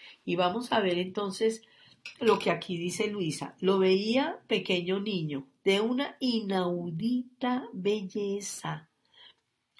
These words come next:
Aquí también quiero decirles algo. Cuando el, el hombre sale de las manos de Dios, Adán y Eva salen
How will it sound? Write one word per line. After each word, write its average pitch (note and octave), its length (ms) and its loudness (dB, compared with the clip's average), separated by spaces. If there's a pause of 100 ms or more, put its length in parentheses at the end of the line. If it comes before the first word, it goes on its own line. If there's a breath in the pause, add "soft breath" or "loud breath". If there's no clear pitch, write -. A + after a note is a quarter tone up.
(1080 soft breath)
Aquí G3 220 -4
también A3+ 500 2
quiero A3+ 240 6
decirles F3 640 2
algo. D3 360 -2
Cuando E3 460 -4
el, E3+ 260 -4
el E3 140 -4
hombre F3+ 280 -2
sale A3 340 -4
de G#3+ 80 -2
las F3+ 180 -4
manos D#3+ 320 -4
de F3+ 100 -2
Dios, E3 380 -6
Adán E3 240 -4
y F3 180 -4
Eva F3 360 -6
salen E3 600 -8